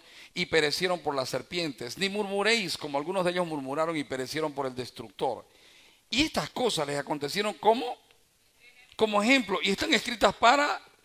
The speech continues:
amonestarnos a nosotros, a quienes han alcanzado los fines de los siglos. Así que el que piensa estar firme,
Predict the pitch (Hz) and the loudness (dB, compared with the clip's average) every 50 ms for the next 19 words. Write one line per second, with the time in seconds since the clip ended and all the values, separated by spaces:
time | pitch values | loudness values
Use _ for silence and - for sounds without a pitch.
0 | _ _ _ _ _ _ _ _ _ _ _ _ _ - 220 226 226 233 233 226 | _ _ _ _ _ _ _ _ _ _ _ _ _ 2 4 4 4 4 2 2
1 | 202 - - 262 254 262 262 254 226 208 202 190 180 - - 254 247 - - 175 | 2 6 8 8 8 8 6 6 6 6 4 2 2 4 4 4 4 4 2 0
2 | 160 147 135 - 170 160 135 160 170 165 175 196 208 208 190 156 165 160 156 175 | -2 0 2 0 0 0 2 0 -2 0 0 0 0 0 -2 0 0 -2 2 2
3 | 180 190 180 165 143 - - 175 170 170 160 151 143 135 - - 175 165 139 120 | 2 2 2 0 -2 -4 -6 -6 -4 -2 -2 -2 -2 -4 -4 -4 -6 -6 -6 -8
4 | 113 110 - - - - - - - - - - 208 - 311 - 330 269 - 170 | -12 -12 -14 -16 -20 -20 -20 -20 -18 -8 0 0 2 2 2 0 0 -2 0 0
5 | 165 - 202 220 220 208 180 - 151 131 131 - - 160 151 147 - - 202 196 | -2 0 0 0 0 0 0 0 0 -2 -2 2 2 2 2 2 -2 -2 -2 -2
6 | 185 185 202 247 | -2 0 -2 -2